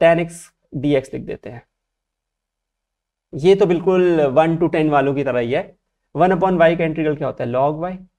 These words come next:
और ये आपको tan x का याद है? हाँ, होता है log secant x। कई लोग इसे minus log cos x भी लिखते हैं,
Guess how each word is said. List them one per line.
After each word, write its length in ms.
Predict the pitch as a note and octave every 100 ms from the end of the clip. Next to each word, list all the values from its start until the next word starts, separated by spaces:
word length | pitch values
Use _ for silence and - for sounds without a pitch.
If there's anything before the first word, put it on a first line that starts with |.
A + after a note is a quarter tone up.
| _ _ _ _ _ _ _ _ _
और 120 | E3 G3
ये 120 | G#3+
आपको 220 | F#3+ G3+
tan 220 | F#3+ F#3+
x 60 | F#3+
का 80 | G3+
याद 240 | F3+ G3
है? 60 | G#3+
हाँ, 240 | E3 F3
होता 300 | D#3+ E3 G3
है 200 | F3+ G#3
log 400 | D#3 D#3 E3+ F3+
secant 440 | - D#3 D3+ D3+ C3+
x। 420 | - _ - _ _ _ _ _ _ _ -
कई 140 | D#3+
लोग 180 | D#3+ D#3+
इसे 140 | F#3
minus 420 | E3 C#3 C#3+ D#3
log 160 | D3+ D3+ D3+
cos 220 | B2 -
x 140 | D3 -
भी 60 |
लिखते 280 | C3+ - -
हैं, 140 | G3+